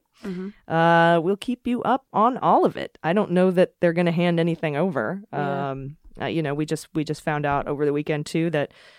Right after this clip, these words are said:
Speaker 2: there are twenty-something emails f-
Speaker 1: Mm-hmm.
Speaker 2: about Ukraine that are being, uh, withheld, uh, by Office of Management and Budget. Um, they've admitted freely to that. And of course, none of that evidence can, the evidence that they're withholding it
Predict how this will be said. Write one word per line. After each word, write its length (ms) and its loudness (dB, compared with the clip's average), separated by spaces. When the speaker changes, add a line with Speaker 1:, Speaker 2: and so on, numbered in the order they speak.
Speaker 2:
there 180 4
are 200 2
twenty-something 1500 -2
emails 680 2
f- 80 -10
Speaker 1:
Mm-hmm. 140 -2
Speaker 2:
about 240 2
Ukraine 440 0
that 100 0
are 40 2
being, 440 -4
uh, 220 -2
withheld, 680 2
uh, 200 -6
by 200 -12
Office 280 -6
of 60 -4
Management 360 -6
and 100 -14
Budget. 380 4
Um, 280 0
they've 160 -2
admitted 360 -2
freely 280 6
to 80 2
that. 300 6
And 100 -4
of 60 -8
course, 260 0
none 160 0
of 40 -4
that 200 2
evidence 440 -2
can, 360 -4
the 140 0
evidence 300 2
that 160 0
they're 120 4
withholding 500 6
it 240 0